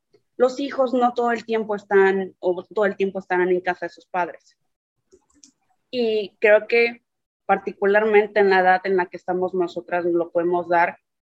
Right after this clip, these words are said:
es de que se siente muy feo cuando tú te llega el pensamiento de, ¿acaso quiero que sean mis últimos años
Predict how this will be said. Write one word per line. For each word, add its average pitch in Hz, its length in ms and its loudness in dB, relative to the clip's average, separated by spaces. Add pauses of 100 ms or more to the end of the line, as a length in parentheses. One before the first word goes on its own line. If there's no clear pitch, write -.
es 180 360 -2
de 185 200 -4
que 180 480 -2 (460)
se 202 120 -4
siente 214 320 0
muy 214 180 0
feo 208 560 4 (640)
cuando 185 340 2
tú 196 520 0
te 185 100 -2
llega 185 240 0
el 196 80 -2
pensamiento 180 720 0
de, 175 260 -2 (580)
¿acaso 196 440 -4
quiero 214 340 -4
que 202 100 -8
sean 196 280 0
mis 190 220 -2
últimos 190 580 -2
años 185 560 -2